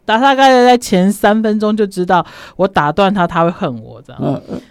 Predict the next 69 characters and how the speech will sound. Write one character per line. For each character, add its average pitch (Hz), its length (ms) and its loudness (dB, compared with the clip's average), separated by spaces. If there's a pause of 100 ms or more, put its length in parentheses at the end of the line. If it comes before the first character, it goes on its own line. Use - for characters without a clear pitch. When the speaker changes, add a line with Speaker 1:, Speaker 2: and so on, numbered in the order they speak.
Speaker 1:
然 190 120 -2
后 233 80 2
她 262 140 2
就 247 100 0
会 277 100 2
在 240 160 0
中 214 240 -4
间 208 200 -4
用 208 120 -4
不 202 160 -10
断 214 220 0
的 175 100 0
语 135 220 -6
言 135 320 -6
去 202 220 -4
一 196 80 -2
直 175 180 -14
加 202 320 0
深 202 340 -2
你 143 160 -4
想 143 240 -8
要 175 120 -2
买 170 200 -4
这 170 200 -4
条 170 140 -2
裤 202 240 -6
子 170 120 -12
的 135 140 -8
欲 175 280 -4
望， 151 320 -4
Speaker 2:
嗯。 120 280 -4
Speaker 1:
然 170 100 0
后 240 160 4
甚 254 180 0
至 254 120 -2
到 240 160 0
最 233 160 -2
后 233 80 2
你 190 120 -2
买 180 200 -2
了 160 80 -4
这 185 100 -4
条 185 140 2
裤 202 240 -2
子 147 200 -8
以 131 80 -8
后 175 200 -4
呢， 147 180 -4
你 160 100 -4
很 185 200 -2
开 196 200 -4
心 208 120 -6
的 190 80 0
回 156 200 -6
家， 175 160 -2
你 156 80 -6
还 156 160 -8
会 180 80 -4
跟 180 160 -6
她 170 120 -4
说 175 220 -6
：“谢 196 160 -8
谢 185 200 -8
你， 135 120 -8
如 151 160 -8
果 175 100 -6
不 175 140 -8
是 196 160 -10
你， 156 220 -10